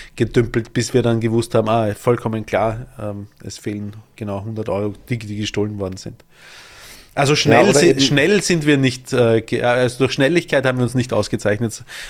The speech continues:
Speaker 1: äh, bei dem
Speaker 2: Nein.
Speaker 1: Rätsel vom letzten Mal und auch bei diesem. Ähm,
Speaker 2: Ja,
Speaker 1: und
Speaker 2: vor allem bei diesem, äh, scheinen wir angeblich falsch zu liegen, aber das kann die Dame uns gerne gleich in der nächsten Folge, die dann in einer Woche kommt,
Speaker 1: Genau.
Speaker 2: aus-,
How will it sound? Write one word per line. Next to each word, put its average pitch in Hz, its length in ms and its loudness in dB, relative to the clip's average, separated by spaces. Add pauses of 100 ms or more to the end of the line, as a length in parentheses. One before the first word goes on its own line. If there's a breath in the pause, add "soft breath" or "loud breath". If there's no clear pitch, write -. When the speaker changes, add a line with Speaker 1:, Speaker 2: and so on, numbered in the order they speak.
(120 loud breath)
Speaker 1:
äh, 113 140 2
bei 113 140 2
dem 110 200 4
Speaker 2:
Nein. 120 60 2
Speaker 1:
Rätsel 113 400 -2
vom 117 180 -4
letzten 110 260 -2
Mal 113 160 2
und 110 120 -2
auch 104 140 -2
bei 123 100 -2
diesem. 110 340 -6 (560 loud breath)
Ähm, 117 180 4
Speaker 2:
Ja, 151 80 8
Speaker 1:
und 139 100 4
Speaker 2:
vor 110 120 6
allem 165 220 6
bei 151 100 6
diesem, 156 460 4
äh, 143 380 2
scheinen 151 380 4
wir 135 280 4 (100)
angeblich 143 460 0
falsch 139 300 6
zu 143 40 -6
liegen, 139 140 0
aber 131 80 -2
das 135 140 -2
kann 175 180 2
die 175 120 -2
Dame 160 520 4 (340 soft breath)
uns - 240 -4
gerne 160 320 4
gleich 143 400 2
in 131 60 -4
der 123 120 0
nächsten 139 400 0
Folge, 127 340 0
die 135 160 -2
dann 135 200 4
in 139 160 -2
einer 135 280 0
Woche - 260 -2
kommt, - 140 -6
Speaker 1:
Genau. 101 300 2
Speaker 2:
aus-, 320 360 6